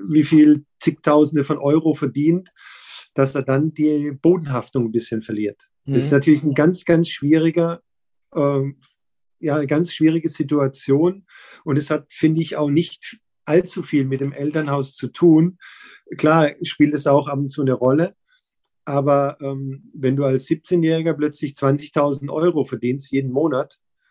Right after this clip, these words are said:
Speaker 1: und wirst überall gehypt und, äh, du hast plötzlich in der heutigen Zeit, was weiß ich, wie viele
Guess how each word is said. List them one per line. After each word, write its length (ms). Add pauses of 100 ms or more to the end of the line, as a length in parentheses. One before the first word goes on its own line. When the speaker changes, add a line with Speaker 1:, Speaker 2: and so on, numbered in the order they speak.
(280)
Speaker 1:
und 460
wirst 280
überall 320
gehypt 640
und, 400
äh, 240
du 120
hast 180
plötzlich 460
in 100
der 120
heutigen 360
Zeit, 340 (480)
was 260
weiß 180
ich, 140
wie 100
viele 140